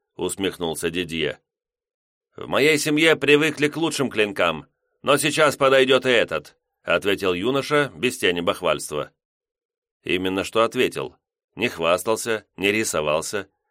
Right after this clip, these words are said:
не выставлял на показ достаток семьи, просто сообщил как есть.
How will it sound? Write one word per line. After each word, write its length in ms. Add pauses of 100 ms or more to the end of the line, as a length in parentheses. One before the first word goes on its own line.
(160)
не 120
выставлял 500
на 120
показ 400
достаток 500
семьи, 460 (560)
просто 360
сообщил 420
как 220
есть. 380